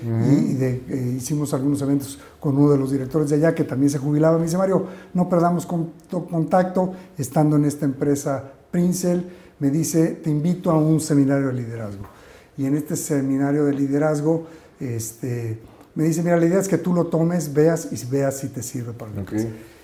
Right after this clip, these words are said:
Speaker 2: Y de todos los cursos y cuestiones de liderazgo que yo había tomado, me gustó mucho porque te lleva, eh,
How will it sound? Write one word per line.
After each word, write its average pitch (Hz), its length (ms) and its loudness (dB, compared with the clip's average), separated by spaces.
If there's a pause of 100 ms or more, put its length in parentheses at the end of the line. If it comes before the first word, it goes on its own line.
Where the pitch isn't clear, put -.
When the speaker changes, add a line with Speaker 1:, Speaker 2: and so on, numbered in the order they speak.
(140)
Speaker 2:
Y 160 80 2
de 160 140 6 (380)
todos 208 200 4
los 214 180 2
cursos 190 560 -2
y 135 300 -4 (200)
cuestiones 160 460 -2
de 147 100 0
liderazgo 139 440 -2
que 139 60 -8
yo 135 80 -2
había 143 160 0
tomado, 143 220 0
me 143 80 2
gustó 139 260 -4
mucho 185 340 -6
porque 131 320 -8 (400)
te 135 140 0
lleva, 127 540 2
eh, 120 300 -8